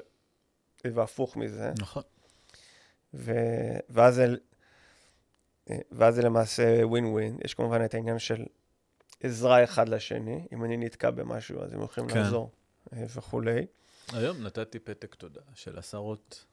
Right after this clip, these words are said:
Speaker 2: אלפי
Speaker 1: עשרה
Speaker 2: שקלים.
Speaker 1: מיליונים.
Speaker 2: עשרות אלפי שקלים, תשמע, זה, וזה מקולגה,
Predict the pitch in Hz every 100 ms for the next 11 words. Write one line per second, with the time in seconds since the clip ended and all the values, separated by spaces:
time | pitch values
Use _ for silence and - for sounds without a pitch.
0 | _ 113 95 117 104 76 110 104 101 110
1 | - - 64 53 - - - - - -
2 | - - 202 190 185 196 - 202 190 120
3 | - 127 110 98 98 98 101 101 104 101
4 | 139 254 269